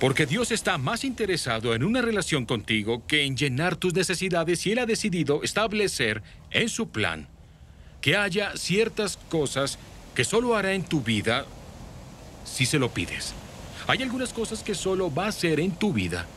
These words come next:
si tú oras y haces una petición, una solicitud. Santiago lo dice así, "Si ustedes no tienen lo que desean", escuchen esto,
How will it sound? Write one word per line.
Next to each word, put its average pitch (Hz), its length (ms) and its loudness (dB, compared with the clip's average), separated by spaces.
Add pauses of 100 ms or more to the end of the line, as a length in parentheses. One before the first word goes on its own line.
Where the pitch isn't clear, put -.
(220)
si - 220 0
tú 247 360 2
oras - 520 -2 (360)
y 98 140 6
haces 180 340 0
una 175 180 0
petición, 101 720 -2
una 156 220 2
solicitud. 107 560 -2 (300)
Santiago 214 400 2
lo 208 80 2
dice 160 280 0
así, 82 380 -4 (540)
"Si 165 280 4
ustedes 262 460 2
no 233 160 2
tienen 104 640 0
lo 170 180 2
que 269 200 2
desean", 113 760 0 (540)
escuchen 269 420 2
esto, 135 300 -2